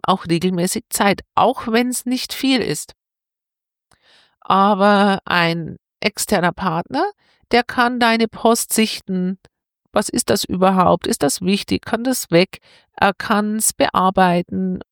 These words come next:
oder auch scannen, digitalisieren und für dich direkt ablegen. So landet dieser Brief vom Finanzamt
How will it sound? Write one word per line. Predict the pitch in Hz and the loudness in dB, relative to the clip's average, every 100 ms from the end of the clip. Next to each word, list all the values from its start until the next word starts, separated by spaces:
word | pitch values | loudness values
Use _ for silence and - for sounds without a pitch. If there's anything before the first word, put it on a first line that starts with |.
| - | -6
oder | - 196 196 | 0 2 4
auch | 180 196 | 4 2
scannen, | - - 233 233 226 | -2 -2 0 2 2
digitalisieren | 196 175 190 214 196 208 - 240 262 | 2 0 0 0 2 0 2 4 2
und | - 233 | 0 -2
für | - 254 | -2 -4
dich | 269 - - | -2 -4 -2
direkt | 254 269 - - | 0 0 0 -6
ablegen. | - 170 151 156 170 _ _ _ _ _ _ _ _ _ _ _ _ _ | -2 -2 -2 -6 -12 _ _ _ _ _ _ _ _ _ _ _ _ _
So | - 220 | 0 2
landet | 208 240 302 302 294 - - | 2 0 2 0 0 -4 2
dieser | 233 208 190 180 | 2 4 4 2
Brief | 214 269 320 - | 2 4 4 2
vom | - 226 220 | 0 0 0
Finanzamt | 220 202 247 339 - 240 262 - | 0 0 0 -2 -2 0 -2 -6